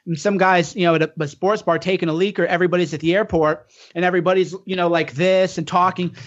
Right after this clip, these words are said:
Nobody's watching the T V. So e-, their viewership numbers are inflated by being on in sports bars, T Vs, airports.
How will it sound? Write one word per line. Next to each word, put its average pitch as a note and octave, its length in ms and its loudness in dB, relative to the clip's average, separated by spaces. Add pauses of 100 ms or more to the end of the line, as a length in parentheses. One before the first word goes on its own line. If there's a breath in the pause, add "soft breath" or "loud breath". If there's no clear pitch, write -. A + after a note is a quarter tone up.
Nobody's B3 400 0
watching G#3 360 0
the E3+ 80 -2
T F3 200 -4
V. G3+ 380 -2 (580 soft breath)
So A3+ 140 0
e-, C4 200 0
their A3+ 180 0
viewership B3 560 0
numbers G3 340 0
are F3+ 100 2
inflated F#3 760 -2
by D#3+ 280 0
being F3 260 -2
on E3 220 0
in D#3+ 200 -2
sports G3+ 380 -2
bars, F3+ 420 0
T F#3 220 -6
Vs, F#3 420 2
airports. E3 680 0